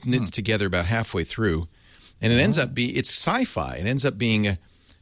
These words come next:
Speaker 1: a massive global conspiracy to in-, invade our privacy, not by government, but by private industry.
Speaker 2: No, they wouldn't do
Speaker 1: They
Speaker 2: that.
Speaker 1: would never do that.
Speaker 2: No.
Speaker 1: It's re-,
Speaker 2: Monetization.
Speaker 1: it's really, it's really good. It's a good, it's
Speaker 2: <laughs>
Speaker 1: funny and
Speaker 2: Neat.
Speaker 1: it's fun, and, and I think you'll like it. It's a,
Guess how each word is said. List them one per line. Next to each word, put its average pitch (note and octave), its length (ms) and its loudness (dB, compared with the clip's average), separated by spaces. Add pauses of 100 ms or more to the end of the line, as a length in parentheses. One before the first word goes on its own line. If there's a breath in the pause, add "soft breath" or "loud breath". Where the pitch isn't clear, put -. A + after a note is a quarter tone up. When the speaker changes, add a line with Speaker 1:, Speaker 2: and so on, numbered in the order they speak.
Speaker 1:
a G2 100 -2
massive A2+ 560 2
global A#2 360 2
conspiracy C3 800 0
to F2+ 140 -4
in-, F2+ 260 -2
invade G2+ 360 2
our G2+ 100 4
privacy, B2 560 0
not A#2+ 280 0
by C#3+ 140 -2
government, C#3 600 -2 (580 loud breath)
but G#2+ 160 0
by G#2 140 2
private E3+ 440 -2
industry. - 520 -6 (1000)
Speaker 2:
No, D2+ 760 0
they F#2 140 4
wouldn't F2 320 0
do - 60 -6
Speaker 1:
They D#2+ 200 -2
Speaker 2:
that. D2 120 -8
Speaker 1:
would - 200 -12
never - 320 -18
do - 60 -20 (140)
that. E2 220 0
Speaker 2:
No. D#2 640 0
Speaker 1:
It's - 180 -10
re-, F2 80 2
Speaker 2:
Monetization. E2 840 0
Speaker 1:
it's F#2 320 -4
really, C3 200 2
it's - 260 -6
really F#2+ 300 2
good. C2+ 320 2
It's C3+ 100 6
a - 40 -12
good, C3 240 2
it's A#2+ 160 2
Speaker 2:
<laughs> - 40 -8
Speaker 1:
funny A#2 280 2
and E3+ 60 2
Speaker 2:
Neat. G2+ 60 -2
Speaker 1:
it's F2+ 120 -6
fun, G2 260 -2
and, E2+ 80 -4
and E2+ 420 -6
I E2 80 -2
think G#2 220 -4
you'll G2 80 0
like D#2+ 240 -2
it. - 80 -8
It's D#2 240 -4
a, G#2 100 2